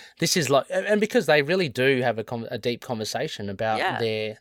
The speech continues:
Speaker 1: their powers and what their role is. Um, w-, oh, hello. Yeah. <laughs> So,
Speaker 2: Sorry, I,
Speaker 1: uh,
Speaker 2: I'm
Speaker 1: no,
Speaker 2: needed
Speaker 1: no.
Speaker 2: for cuddling, so.
Speaker 1: Yeah, ah, very cool. Sometimes you just need, doesn't matter what time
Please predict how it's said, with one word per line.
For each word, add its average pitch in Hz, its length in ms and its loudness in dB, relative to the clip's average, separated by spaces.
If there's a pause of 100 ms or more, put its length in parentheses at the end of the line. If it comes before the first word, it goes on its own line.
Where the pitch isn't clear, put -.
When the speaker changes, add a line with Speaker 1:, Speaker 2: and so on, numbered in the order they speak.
Speaker 1:
their 113 100 -6
powers 123 500 -6
and 104 380 -8
what 113 160 -4
their 113 120 0
role 110 300 -2
is. 104 340 -6 (540)
Um, 110 360 -4 (340)
w-, - 180 -12 (300)
oh, 196 240 -8
hello. 196 300 -8 (140)
Yeah. 190 200 -8 (300)
<laughs> - 880 -8
So, - 220 -2 (800)
Speaker 2:
Sorry, 135 340 10
I, 151 200 10
Speaker 1:
uh, 165 240 6 (120)
Speaker 2:
I'm 170 120 8
Speaker 1:
no, - 80 4
Speaker 2:
needed 185 280 8
Speaker 1:
no. 127 40 0
Speaker 2:
for 151 140 -4
cuddling, 139 680 -4
so. 180 200 -14
Speaker 1:
Yeah, 117 280 0
ah, 87 800 -8 (180)
very 92 240 -14
cool. 90 400 -12 (380)
Sometimes 143 580 -2
you 127 80 -6
just 127 180 -8
need, 98 140 -8
doesn't 127 200 -10
matter 147 160 0
what 143 140 -4
time 135 420 -6